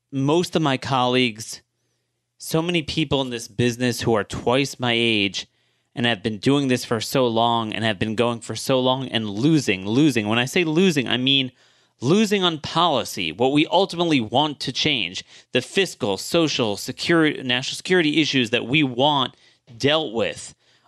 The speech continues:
um, the way our system of government should be running. If you look at any objective analysis of where we are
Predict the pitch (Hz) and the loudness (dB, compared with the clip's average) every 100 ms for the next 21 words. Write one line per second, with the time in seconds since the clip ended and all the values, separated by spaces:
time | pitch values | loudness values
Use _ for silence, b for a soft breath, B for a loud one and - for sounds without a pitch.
0 | - 120 120 117 107 143 151 139 - 151 | -4 -2 0 -2 2 2 2 0 -2 -6
1 | - 147 123 - 147 143 127 95 - 110 | -2 -2 -2 0 0 2 -2 -2 -4 -4
2 | 101 98 95 - - _ B B B B | -4 -2 -4 -4 -16 _ B B B B
3 | B B - 135 156 156 208 202 147 - | B B -8 -2 2 4 2 2 -2 -2
4 | 165 180 170 156 131 - _ _ _ _ | -2 0 2 2 0 -6 _ _ _ _
5 | _ _ _ _ _ _ _ _ _ _ | _ _ _ _ _ _ _ _ _ _
6 | _ - 143 117 - 180 180 - 175 147 | _ -2 -2 -2 0 0 -2 0 2 2
7 | 120 - - _ - 139 127 135 151 127 | 0 -8 -18 _ -2 0 2 2 0 -2
8 | - 104 80 - - _ - 131 120 110 | -4 -6 -6 -10 -14 _ -2 -2 -2 -2
9 | 113 147 151 135 127 113 127 123 82 64 | 2 4 4 2 2 2 2 2 -2 -6